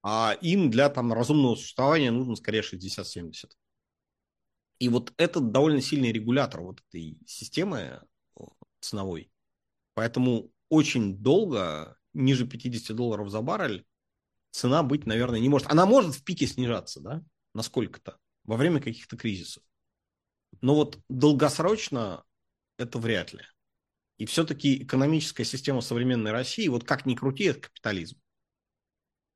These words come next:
Да, там со своими искажениями, там, госкапитализмом и всем остальным, а, это капитализм, в котором власти экономические, в общем,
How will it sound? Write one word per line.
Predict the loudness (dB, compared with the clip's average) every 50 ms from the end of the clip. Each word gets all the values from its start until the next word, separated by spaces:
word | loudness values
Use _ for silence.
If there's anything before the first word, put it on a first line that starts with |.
| _ _ _
Да, | -20 -10 -2 2 4 4 4
там | 2 0 -4
со | -4 -6
своими | -8 -4 -2 0 2 2 2 0
искажениями, | -2 -2 -4 0 2 4 4 6 4 4 2 0 -6
там, | -8 -12 -14 -6
госкапитализмом | -2 -2 -2 -4 -6 -20 _ -10 -8 -6 -6 -6 -8 -10 -10
и | -10
всем | -12 -12 -12
остальным, | -12 -10 -8 -6 -4 -2 -2 -2 -4 -4 -6 -10 _ _ _ _ _ _ _ _ _ _ _ _ _ _ _ _ -12
а, | -8 -6 -4 -4 -4 -4 -6 -6 -10 -14 _ _ _ _ _ _ _ _ _ _ _ _ _ _ -4
это | -4 -4 -4 -4
капитализм, | -12 -14 -10 0 2 4 4 4 2 2 0 0
в | 0 -2
котором | -4 -4 0 2 4 4 4 4 2 0 -2 -6 -8 -4
власти | 0 2 2 2 0 -2 -2 0 2 2 0 0 -2
экономические, | -6 -2 -2 0 0 0 0 -2 -4 -10 -10 -8 -8 -4
в | -4
общем, | -6 -6 -4 -6 -6 -6 -8